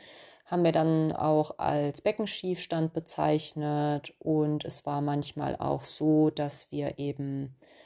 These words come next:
ja, natürlich die Bewegungen verglichen haben. Aber ich sag mal so, das Wort Lahmheit fiel nicht so häufig. Schon auch, also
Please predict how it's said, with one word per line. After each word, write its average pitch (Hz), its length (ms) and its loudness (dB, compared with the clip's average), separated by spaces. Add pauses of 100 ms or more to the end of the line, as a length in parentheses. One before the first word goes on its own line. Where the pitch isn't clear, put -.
(160)
ja, 156 180 6
natürlich 165 400 2
die 165 80 2
Bewegungen 160 560 6
verglichen 180 640 0
haben. 185 440 4
Aber 156 220 4
ich 160 100 -2
sag 185 240 4
mal 185 140 2
so, 170 160 6
das 165 260 0
Wort 160 280 0
Lahmheit 233 1200 2 (440)
fiel 226 360 2
nicht 214 400 0
so 208 480 4
häufig. 175 640 4
Schon 185 360 2
auch, 220 640 4
also 196 540 2